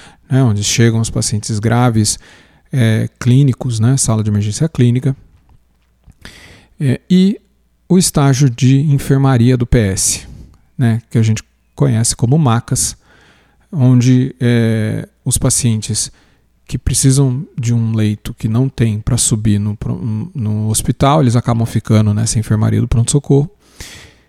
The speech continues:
mas ela tem um aspecto muito diferente de enfermarias de outros locais, onde o principal objetivo é fazer um atendimento muito, é, resolutivo pro paciente, de forma que ele tenha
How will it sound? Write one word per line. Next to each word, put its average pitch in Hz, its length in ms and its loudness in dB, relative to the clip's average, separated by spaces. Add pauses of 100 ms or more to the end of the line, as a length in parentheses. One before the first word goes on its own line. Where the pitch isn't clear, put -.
(280)
mas 139 220 2
ela 147 160 0
tem 139 240 2
um 139 200 0
aspecto 135 680 -2
muito 143 380 0
diferente 127 540 0
de 113 180 2
enfermarias 110 960 -2
de 117 100 0
outros 110 280 0
locais, 147 580 0 (420)
onde 135 440 4
o 123 120 0
principal 143 640 2
objetivo 131 800 2
é 139 200 2
fazer 123 340 2
um 123 80 2
atendimento 120 600 0
muito, 131 1000 2 (640)
é, 123 360 2
resolutivo 147 760 2
pro 131 140 0
paciente, 135 580 0
de 139 120 -2
forma 127 460 0 (520)
que 143 100 0
ele 123 100 2
tenha 127 380 0